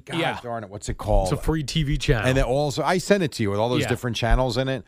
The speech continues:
Speaker 2: Mm-hmm.
Speaker 1: There's one of those old-time sitcoms, and you can watch Leave It to Beaver. Kinda neat. Um, with Wally and the Beeb.
Speaker 2: Yeah.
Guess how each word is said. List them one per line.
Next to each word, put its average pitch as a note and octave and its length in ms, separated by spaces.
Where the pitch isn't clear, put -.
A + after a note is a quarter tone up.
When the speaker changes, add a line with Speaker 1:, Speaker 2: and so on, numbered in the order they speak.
Speaker 2:
Mm-hmm. C3+ 240
Speaker 1:
There's C3 240
one C#3 140
of C3 60
those C3 220
old-time A#2 520
sitcoms, C3+ 600
and A#2+ 140
you A#2 80
can G2+ 100
watch G#2+ 160
Leave G#2+ 160
It F#2+ 80
to F#2 60
Beaver. E2+ 320
Kinda - 160
neat. D2 180
Um, G#2+ 880
with G#2 200
Wally A2 320
and A2 100
the G2+ 40
Beeb. A2 300
Speaker 2:
Yeah. B2+ 340